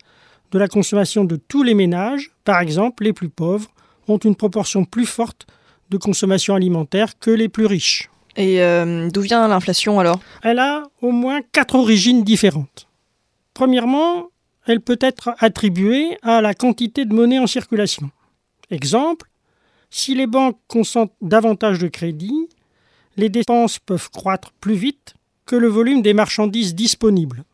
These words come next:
Speaker 1: D'où l'augmentation des prix, par exemple l'immobilier. Si, euh, les crédits sont faciles, les gens vont acheter davantage de maisons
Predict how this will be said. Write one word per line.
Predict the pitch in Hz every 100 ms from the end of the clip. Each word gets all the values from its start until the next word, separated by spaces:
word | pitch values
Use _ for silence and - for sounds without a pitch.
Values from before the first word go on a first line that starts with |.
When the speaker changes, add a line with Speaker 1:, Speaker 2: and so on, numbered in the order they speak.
| _ _ _ _ _ _ -
Speaker 1:
D'où | 196 285
l'augmentation | 277 262 247 233 -
des | 233 220
prix, | - 175 -
par | 175
exemple | 165 165 208 277 -
l'immobilier. | 196 214 226 220 214 180 156 _ _ _ _ _ _ _ _ _ _ -
Si, | - 269 285 254 269
euh, | 208 196 254
les | 208 202
crédits | - 240 214
sont | 226 180
faciles, | - 190 - 339 320 226 _
les | 190
gens | 190 240
vont | 202 185
acheter | - 202
davantage | 190 226 220 226 196
de | 165
maisons | 160 160 160 294